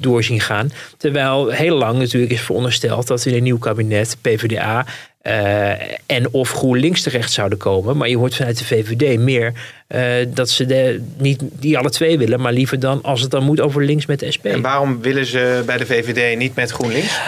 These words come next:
Speaker 1: Omdat zij veronderstellen dat er met de S P, eh, beter afspraken te maken zijn.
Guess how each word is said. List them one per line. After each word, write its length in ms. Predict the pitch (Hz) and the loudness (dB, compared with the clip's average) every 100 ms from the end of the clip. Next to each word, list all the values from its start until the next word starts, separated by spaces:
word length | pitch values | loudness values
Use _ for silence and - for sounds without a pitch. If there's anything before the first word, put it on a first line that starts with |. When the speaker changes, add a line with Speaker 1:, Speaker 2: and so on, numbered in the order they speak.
| - | -4
Speaker 1:
Omdat 340 | - 160 190 | 2 4 4
zij 440 | - 185 165 160 151 | 2 2 2 2 2
veronderstellen 680 | - 165 147 - 214 220 170 | 0 2 2 0 2 2 2
dat 180 | 165 | 0
er 80 | 165 | 2
met 160 | 151 147 | 2 2
de 160 | - | 0
S 80 | 139 | -2
P, 100 | - | 0
eh, 680 | 180 180 180 165 - - 143 | 2 4 4 2 -2 -2 0
beter 280 | 127 151 147 | 2 0 0
afspraken 480 | - - - 143 - | -2 -2 -2 -2 -2
te 100 | 123 | -2
maken 280 | 113 101 107 | -2 0 -2
zijn. 300 | 110 101 | -2 -4